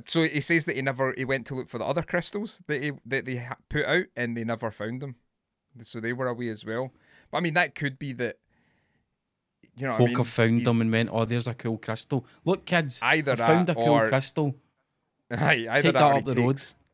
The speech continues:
Speaker 1: an awful lot of drugs and he was just totally out his
Speaker 2: Aye.
Speaker 1: fucking mind.
Speaker 2: Aye.
Speaker 1: You know, that's more possible, you know? Uh, but,
Speaker 2: <laughs>
Speaker 1: fuck, he's a nice o-, he's a nice old guy, but aye, it's a fucking dangerous fucking thing.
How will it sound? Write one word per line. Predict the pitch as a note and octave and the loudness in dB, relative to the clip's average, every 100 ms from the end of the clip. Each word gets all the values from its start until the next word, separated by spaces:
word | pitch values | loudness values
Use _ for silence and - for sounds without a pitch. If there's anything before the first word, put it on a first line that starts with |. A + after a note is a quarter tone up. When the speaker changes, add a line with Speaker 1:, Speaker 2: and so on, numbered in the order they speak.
| _ | _
Speaker 1:
an | A#2+ A#2+ - | -6 -4 -2
awful | A#2 A2+ C3 A#2 | -2 -2 -6 -6
lot | A2+ - | -4 -4
of | G#2 | -6
drugs | G2+ A2 C3 B2 | -4 -4 -4 -4
and | A#2 | -4
he | |
was | G#2+ G#2+ | -4 -6
just | A#2 G#2+ - | -6 -10 -8
totally | A#2+ F#2 A2+ | -8 -6 -6
out | A2+ | -6
his | A2+ A2 | -8 -6
Speaker 2:
Aye. | A2 G2 F2 | -2 0 0
Speaker 1:
fucking | F#2+ | -4
mind. | F#2+ A#2+ C#3+ C3 - - | -8 -6 -8 -10 -20 -10
Speaker 2:
Aye. | F#2+ D#2+ | -6 -4
Speaker 1:
You | A#2 | -2
know, | B2 | -2
that's | A2+ C#3 C3+ - - | 2 2 0 -8 -8
more | C3 A#2+ | -4 -4
possible, | G#2+ A#2 B2+ E3+ D3+ C#3+ | -4 -2 -2 -4 -6 -4
you | B2+ | -2
know? | C#3+ D#3 _ - - - | -2 -2 _ -20 -20 -2
Uh, | C3 B2+ A3+ B2+ A#2 A2+ | 4 4 4 4 4 2
but, | B2+ B2+ | 0 0
Speaker 2:
<laughs> | - F#3 - - D#4+ | 2 2 2 2 0
Speaker 1:
fuck, | A#2+ | 0
he's | C3 | -2
a | C3+ | 0
nice | C#3+ D3+ E3 | -2 -2 -2
o-, | |
he's | C#3 C#3 | -2 0
a | D#3 | 0
nice | C#3+ D#3 F#3+ | 0 0 -2
old | E3+ | -2
guy, | E3 D#3+ C#3+ | 2 4 2
but | C3+ | -2
aye, | B2+ D3+ | 2 2
it's | D3 G2+ C3+ | 2 -4 -10
a | |
fucking | C3 F#3 - A#3+ B2+ _ _ _ _ _ _ _ _ _ _ _ | -10 -12 -8 -10 -10 _ _ _ _ _ _ _ _ _ _ _
dangerous | A#2+ D#3+ E3+ C#3+ | -12 -10 -10 -12
fucking | - F#2 E2+ | -12 -14 -16
thing. | E2 G#2+ | -12 -10